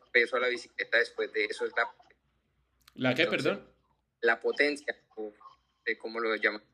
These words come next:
Speaker 1: los lados, le dicen, le dicen, bueno, le dicen de muchas maneras, pero lo que te fortalece sobre el manubrio, esa potencia, eh, quita gramos, bastantes gramos de peso, pero realmente en el avance no te aporta mucho,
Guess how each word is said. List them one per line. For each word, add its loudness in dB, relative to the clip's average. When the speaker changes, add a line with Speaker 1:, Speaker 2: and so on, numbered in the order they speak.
Speaker 1:
los -2
lados, 4
le 2
dicen, -6
le 0
dicen, -6
bueno, 2
le -12
dicen -16
de -14
muchas -10
maneras, 2
pero 2
lo 0
que -2
te 0
fortalece 0
sobre 2
el -2
manubrio, -2
esa -4
potencia, -2
eh, 2
quita 2
gramos, 2
bastantes 0
gramos 0
de 0
peso, -2
pero 2
realmente 0
en -2
el -2
avance -2
no -4
te 0
aporta -4
mucho, -8